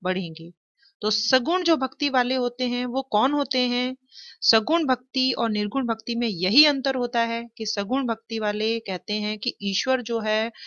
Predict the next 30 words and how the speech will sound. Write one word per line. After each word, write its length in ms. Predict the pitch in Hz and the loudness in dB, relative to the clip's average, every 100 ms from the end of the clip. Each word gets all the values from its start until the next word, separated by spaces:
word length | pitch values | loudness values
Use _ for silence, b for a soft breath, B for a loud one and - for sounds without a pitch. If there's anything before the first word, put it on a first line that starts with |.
| B - | B -2
उसके 300 | 220 - 262 | 0 2 0
अनेक 540 | - 196 214 269 285 | 0 -2 4 4 4
रूप 180 | 269 247 | -2 -2
होते 240 | 233 220 226 | -4 -2 -2
हैं, 280 | 226 226 240 - | -2 -4 -6 -4
ईश्वर 380 | 208 - 240 240 | -4 0 0 2
का 300 | 233 226 - | 0 0 0
एक 260 | 214 240 - | 0 0 2
शरीर 480 | - 208 190 214 285 | 4 4 4 4 4
होता 340 | 226 233 185 | 4 0 -2
है 240 | 175 170 170 _ _ _ - - | -4 -6 -10 _ _ _ -20 -8
जिनकी 380 | 160 214 214 254 | 0 0 2 0
हम 260 | 208 226 - | 0 -4 -4
आराधना 540 | 185 180 170 185 214 220 B B B 220 | -2 -2 -2 -4 -4 -6 B B B 2
करते 260 | 202 202 | 4 2
हैं। 320 | 185 180 165 - B - | 0 -2 -8 -12 B -4
दूसरी 380 | 226 285 - 359 | -2 2 4 4
तरफ 260 | 330 285 | 6 4
जो 160 | 247 277 | 2 0
है 200 | 269 277 220 196 | 0 0 0 0
निर्गुण 420 | 220 226 330 339 | 0 0 -2 0
भक्ति 360 | 262 - 262 | -2 -2 -2
वाले 300 | 247 226 247 | 2 2 0
जो 140 | 247 240 | -2 -2
होते 240 | 226 233 | -4 -4
हैं 180 | 226 233 | -6 -6
वो 140 | 220 | -6
क्या 260 | 226 208 208 | -4 -2 -2
कहते 300 | 240 233 233 | -2 -4 -4
हैं 280 | 226 233 | -2 -4